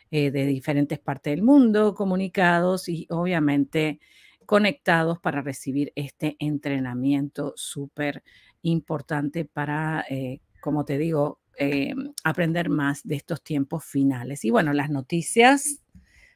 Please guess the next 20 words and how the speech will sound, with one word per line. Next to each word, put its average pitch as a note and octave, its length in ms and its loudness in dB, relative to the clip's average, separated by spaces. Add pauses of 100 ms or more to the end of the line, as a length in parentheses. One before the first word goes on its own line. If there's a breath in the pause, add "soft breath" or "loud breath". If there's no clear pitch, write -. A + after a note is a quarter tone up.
(120 soft breath)
lo E3+ 160 6
dicen E3+ 400 4
todo, C3+ 360 0
¿no? G#3 360 2
Y E3+ 160 2
una G#3 160 2
de F#3+ 60 2
las D#3 160 0
noticias E3+ 500 -4
más D#3 140 -4
famosas, E3+ 600 -4 (500 loud breath)
y D3+ 240 2
voy D#3 140 2
a E3 60 2
poner E3+ 220 0
la D3+ 120 0
foto, D3+ 520 -4
esta D3 580 -2
alianza, D3+ 800 -2
esta D3 360 -6